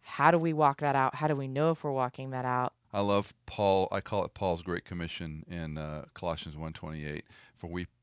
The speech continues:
Speaker 2: proclaim him, admonishing every man, teaching every man with all wisdom, so that we may present every man complete in Christ. For this purpose I also labor, striving,"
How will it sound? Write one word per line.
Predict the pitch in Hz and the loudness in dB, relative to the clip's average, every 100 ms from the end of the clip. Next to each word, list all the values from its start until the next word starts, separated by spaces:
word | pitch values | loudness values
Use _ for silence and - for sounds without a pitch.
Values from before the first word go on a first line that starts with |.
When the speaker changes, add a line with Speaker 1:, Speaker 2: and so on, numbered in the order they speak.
| - | -12
Speaker 2:
proclaim | - 92 - 98 92 92 | -10 -10 -6 -6 -4 -6
him, | 78 78 71 | -8 -8 -8
admonishing | 76 78 78 87 92 - 98 | -8 -4 -2 -2 -2 -8 -8
every | 87 85 | -8 -8
man, | 76 71 71 - | -10 -10 -12 -12
teaching | 107 101 - 80 | -10 -10 -10 -10
every | 73 73 | -10 -10
man | 73 73 73 | -10 -10 -8
with | 82 - | -10 -4
all | - 110 120 107 | 0 2 0 0
wisdom, | 113 175 - 78 - - _ _ _ _ _ | 2 2 -2 -10 -10 -16 _ _ _ _ _
so | - 95 | -8 -6
that | 87 | -6
we | 95 | -6
may | 92 87 | -6 -6
present | - 95 82 85 80 - | -8 -8 -6 -6 -8 -8
every | 101 95 92 | -8 -6 -6
man | 82 80 80 | -6 -6 -8
complete | - 78 - 90 82 | -10 -14 -12 -12 -10
in | 71 | -12
Christ. | - 82 69 65 - | -10 -6 -6 -8 -10
For | - 92 | -6 -4
this | 85 107 | -4 -4
purpose | - - 170 180 - 82 - - | -6 -2 0 0 0 -2 -2 0
I | 87 87 | 2 2
also | - 101 104 - 95 90 85 - _ _ | 0 0 0 -2 -2 -2 -2 -8 _ _
labor, | 90 92 107 131 92 78 76 - _ _ _ _ | -4 0 2 2 -2 -6 -8 -12 _ _ _ _
striving," | - - - 113 117 123 90 76 71 | -8 -6 -2 4 6 6 2 -4 -6